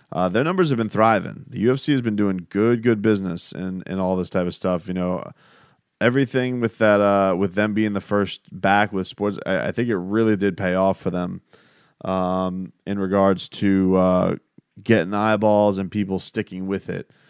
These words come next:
And so we also remember that recently we had the Canelo, uh, the Canelo Sergey Kovalev thing where they were waiting out the Nate Diaz, Jorge Masvidal. Like,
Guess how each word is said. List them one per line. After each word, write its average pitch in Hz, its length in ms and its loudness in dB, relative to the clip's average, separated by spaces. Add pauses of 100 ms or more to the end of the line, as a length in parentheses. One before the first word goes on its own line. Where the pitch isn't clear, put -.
(380)
And 95 300 -2
so 95 640 2 (1500)
we 104 220 0
also 110 300 2
remember 131 360 2
that 127 360 4
recently 131 560 0
we 131 100 2
had 127 160 4
the 127 80 0
Canelo, 127 580 2
uh, 120 520 4
the 113 180 0
Canelo 117 480 -2
Sergey 120 280 -2
Kovalev 120 380 4
thing 90 200 -4
where 90 100 -2
they 92 80 2
were 101 160 0
waiting 101 380 0
out 107 220 0
the 104 300 0 (400)
Nate 104 280 -6
Diaz, 107 240 -4
Jorge 104 180 0
Masvidal. 98 560 -2
Like, 90 300 -6